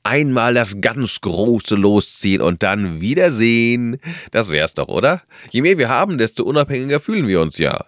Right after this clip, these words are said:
Wenn das Bankkonto dicke schwarze Zahlen ausweist, macht sich dieses wohlige Gefühl von Freiheit und Sicherheit zugleich breit. Aber jetzt habe ich einen Satz gelesen, der hat mich nachdenklich gemacht. Der Mensch ist umso reicher, je mehr Dinge er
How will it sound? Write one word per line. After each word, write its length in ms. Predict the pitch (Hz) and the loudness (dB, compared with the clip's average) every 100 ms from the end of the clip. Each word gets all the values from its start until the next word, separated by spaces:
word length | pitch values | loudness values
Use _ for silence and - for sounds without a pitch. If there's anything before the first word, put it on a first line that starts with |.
| _ | _
Wenn 100 | 92 | -2
das 160 | 113 - | -2 0
Bankkonto 600 | 175 214 180 165 165 135 | -2 0 0 0 0 0
dicke 320 | 127 214 165 | 0 0 0
schwarze 540 | - 120 131 190 - 90 | 0 -2 -2 -2 -8 -4
Zahlen 360 | 165 190 175 | -2 0 -2
ausweist, 600 | - 135 143 117 110 - | 0 0 0 0 0 0
macht 200 | 101 98 | -4 -4
sich 140 | - 104 | -6 -8
dieses 320 | 98 104 95 | -4 -4 -4
wohlige 500 | 92 101 185 180 135 | -4 0 0 0 -2
Gefühl 460 | 95 - - 160 160 | -4 -6 -8 -8 -8
von 220 | - 82 | -8 -10
Freiheit 680 | - 82 120 147 123 117 | -8 -4 -4 -2 -4 -6
und 100 | 139 | -8
Sicherheit 480 | 113 85 92 82 82 | -6 -4 -2 -2 -4
zugleich 480 | - 101 76 69 - | -6 -4 -4 -4 -10
breit. 420 | - 65 64 - _ _ - - - - | -10 -8 -10 -12 _ _ -20 -20 -12 -4
Aber 140 | 117 | -2
jetzt 320 | 123 214 - | -2 -4 -4
habe 140 | 180 156 | -4 -4
ich 140 | - | -6
einen 220 | 107 95 | -6 -4
Satz 280 | 120 135 - | -2 -4 -4
gelesen, 420 | 131 120 117 120 - - - - | -2 0 0 -4 -10 -20 -14 -6
der 100 | 117 | -4
hat 100 | 151 | -4
mich 140 | 135 | -4
nachdenklich 520 | 117 107 73 67 - | -2 -4 -8 -10 -10
gemacht. 480 | - 69 65 - - _ _ - - - | -8 -8 -8 -12 -20 _ _ -20 -10 -4
Der 80 | 101 | 0
Mensch 360 | 123 208 208 | 0 0 -4
ist 340 | - 127 - - | -2 -2 -2 -6
umso 440 | 175 196 202 131 101 | -2 0 0 0 0
reicher, 680 | 87 104 175 - 139 131 151 - _ | 0 0 0 -2 -2 -2 -4 -12 _
je 160 | - 104 | -2 0
mehr 280 | 113 160 147 | 0 0 0
Dinge 360 | 120 127 127 | -2 -2 -2
er 300 | 113 117 123 | 0 -2 -4